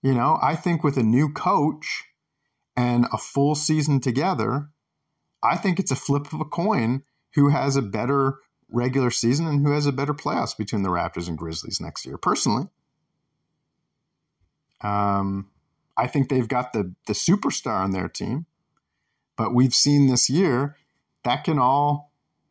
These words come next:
you know, get put into question when young guys make foolish decisions. Or if there's a health concern, like happened to the Raptors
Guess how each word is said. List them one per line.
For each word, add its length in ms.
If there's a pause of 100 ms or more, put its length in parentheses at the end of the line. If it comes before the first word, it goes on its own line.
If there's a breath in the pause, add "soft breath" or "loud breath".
(680)
you 140
know, 300 (840)
get 180 (200)
put 180
into 220
question 760 (580)
when 220
young 260
guys 340
make 320 (500)
foolish 480
decisions. 680 (1120)
Or 380
if 160
there's 160
a 60
health 260
concern, 420
like 180
happened 460
to 100
the 80
Raptors 560